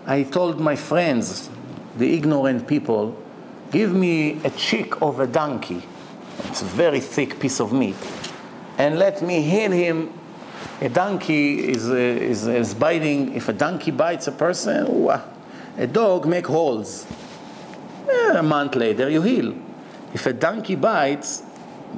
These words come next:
the bones become powder. There's no way to heal. No bones left. That's it. Gotta make a transplant or,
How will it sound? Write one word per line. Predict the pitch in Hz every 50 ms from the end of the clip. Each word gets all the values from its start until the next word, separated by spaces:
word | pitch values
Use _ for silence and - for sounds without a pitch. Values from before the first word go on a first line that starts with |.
| - - -
the | 120 131
bones | 131 139 175 185 180 156 127
become | - - 156 - 180 165 170 160
powder. | - 196 175 180 175 139 107 101 92 85 - - - - - - - - - - - - - - - - - - - - - - - - -
There's | - - - -
no | 143 165 190
way | 190 185 170
to | - - 170
heal. | 185 226 220 - - - - - - - - - -
No | 92 139 160
bones | 175 165 220 233 233 233 -
left. | 120 110 104 90 - - - - - - -
That's | - - 156 - -
it. | 170 139 107 117
Gotta | 117 131 143 143 139 139 131 127
make | 120 117 120 123 131 131 127 -
a | - - - - - - - - - -
transplant | - - 117 139 147 - - - - 120 120 117 110 101 92
or, | 98 95 95 87 85